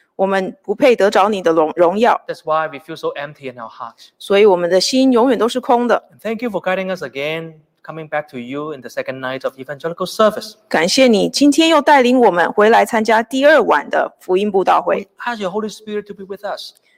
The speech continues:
Speaker 1: 求你的圣灵与我们同在。
Speaker 2: Open the mouth of your servant so that he can explain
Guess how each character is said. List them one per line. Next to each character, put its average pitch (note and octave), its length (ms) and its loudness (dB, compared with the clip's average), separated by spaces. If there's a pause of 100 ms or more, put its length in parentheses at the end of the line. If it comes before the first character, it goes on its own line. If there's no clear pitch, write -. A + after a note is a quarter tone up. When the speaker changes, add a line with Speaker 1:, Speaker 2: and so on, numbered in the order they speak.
(100)
Speaker 1:
求 C4+ 280 4
你 C#4+ 120 2
的 A#3 100 4
圣 C#4 260 2
灵 A#3 200 4
与 G#3 160 2
我 B3 140 4
们 D#3+ 120 0
同 E3+ 240 -2
在。 F3+ 300 2
Speaker 2:
Open B3 240 -2
the B3 80 0
mouth F#3 400 2
of G3 80 -10
your G3 100 -4
servant E3+ 480 -2
so D#3+ 120 -8
that D#3 100 -8
he E3 180 -16
can D3 460 -8 (140)
explain G3 720 -4